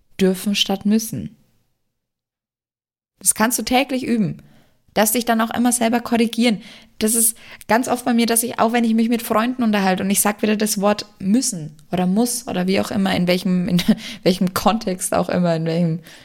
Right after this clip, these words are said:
Satzbau, äh, dass es grammatikalisch halt korrekt ist, da korrigiere ich mich auch selber. Ganz oft. Weil da lerne ich auch noch und das ist vollkommen okay.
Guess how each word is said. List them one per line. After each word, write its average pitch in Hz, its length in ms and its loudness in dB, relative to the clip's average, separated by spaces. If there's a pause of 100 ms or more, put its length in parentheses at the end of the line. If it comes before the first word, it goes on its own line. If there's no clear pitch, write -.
(100)
Satzbau, 175 1080 0
äh, 170 160 -2
dass 170 200 0
es 175 160 -2
grammatikalisch 170 840 -2
halt - 220 -2 (240)
korrekt 175 500 -2
ist, - 240 -6 (1600)
da 180 160 -2
korrigiere 214 420 2
ich 233 100 -2
mich 226 200 0
auch 214 80 -2
selber. 220 560 0 (180)
Ganz 247 240 2
oft. - 380 -2 (340)
Weil 202 120 2
da 220 100 4
lerne 226 300 0
ich 226 140 -4
auch 226 240 0
noch 185 140 0
und 190 120 0
das 220 140 2
ist - 140 0
vollkommen 240 640 0
okay. 214 380 0